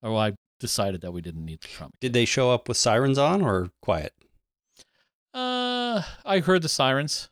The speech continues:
Speaker 1: So they had sirens, uh, until they got there.
Speaker 2: Yeah.
Speaker 1: Uh, no sirens going to the hospital, though.
Speaker 2: No,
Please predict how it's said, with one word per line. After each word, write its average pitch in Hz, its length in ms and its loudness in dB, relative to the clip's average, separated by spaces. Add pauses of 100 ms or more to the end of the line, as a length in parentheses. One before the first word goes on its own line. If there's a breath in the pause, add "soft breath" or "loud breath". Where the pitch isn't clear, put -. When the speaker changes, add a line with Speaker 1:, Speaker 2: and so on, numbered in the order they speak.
(240)
Speaker 1:
So 139 180 -6
they 143 100 2
had 160 160 2
sirens, 160 680 0
uh, 123 280 -2
until 110 240 -8
they 117 100 -2
got 101 300 -4
there. 147 240 -4 (100)
Speaker 2:
Yeah. 92 300 -4
Speaker 1:
Uh, 101 180 -2
no 123 160 4
sirens 113 500 0
going 98 200 -6
to 92 60 -6
the 90 120 -6
hospital, - 460 -14
though. - 160 -20 (220)
Speaker 2:
No, 85 280 -2